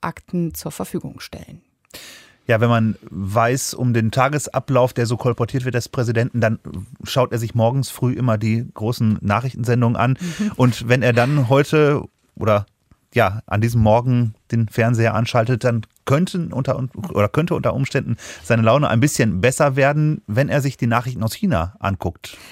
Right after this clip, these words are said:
Speaker 1: Ja, ihm passt natürlich, äh, prinzipiell gar nicht, dass die chinesische Volkswirtschaft bisher weitgehend unerreichbar war, was Effektivität und Konjunktur angeht.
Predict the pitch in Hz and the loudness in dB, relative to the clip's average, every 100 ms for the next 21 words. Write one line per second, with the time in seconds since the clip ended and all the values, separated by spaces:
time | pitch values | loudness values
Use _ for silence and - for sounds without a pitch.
0 | - 208 190 208 254 - 226 214 247 240 | -6 -2 0 0 0 0 -4 0 2 2
1 | 220 - 196 170 175 - 233 185 190 160 | 0 -2 -2 -2 -4 -4 -2 -2 -2 -2
2 | 143 175 294 311 220 220 233 214 226 202 | 0 0 0 0 -4 -4 -4 -2 0 0
3 | 220 214 196 - 202 - 202 214 196 185 | 0 -4 -4 -2 -4 -2 -4 -4 -4 -6
4 | 208 196 190 - 190 185 254 254 151 156 | -4 -2 -4 -4 -6 -2 0 2 2 -2
5 | 165 165 165 165 170 - 202 190 - 196 | -2 -4 -2 -2 -4 -6 -8 -8 -6 -6
6 | 175 - 196 - 190 185 185 180 - 196 | -4 -4 -4 -4 -6 -4 -2 -4 -4 -4
7 | - 170 170 | -4 -4 -4